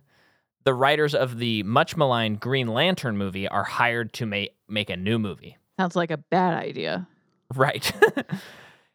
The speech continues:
Speaker 1: And then in two thousand thirteen, Man of Steel comes out.
Speaker 2: Okay.
Speaker 1: And it's like, "Now we have a shared universe, so we're scrapping everything."
Speaker 2: Yeah.
Speaker 1: 'Cause now the Flash will be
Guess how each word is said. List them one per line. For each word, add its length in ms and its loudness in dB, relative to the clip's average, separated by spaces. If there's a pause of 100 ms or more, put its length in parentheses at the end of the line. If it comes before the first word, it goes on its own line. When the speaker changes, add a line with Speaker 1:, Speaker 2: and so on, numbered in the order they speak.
(260)
Speaker 1:
And 200 2
then 240 2
in 100 0
two 140 0
thousand 300 2
thirteen, 580 0
Man 220 2
of 80 -6
Steel 500 -2
comes 300 -6
out. 240 -8 (200)
Speaker 2:
Okay. 120 -2
Speaker 1:
And 80 2
it's 140 -2
like, 200 -2
"Now 200 2
we 80 2
have 100 2
a 60 -2
shared 340 0
universe, 400 0
so 160 2
we're 160 -2
scrapping 400 0
everything." 540 -4
Speaker 2:
Yeah. 220 -4 (600)
Speaker 1:
'Cause 180 -2
now 300 2
the 120 -4
Flash 380 0
will 140 -4
be 380 -6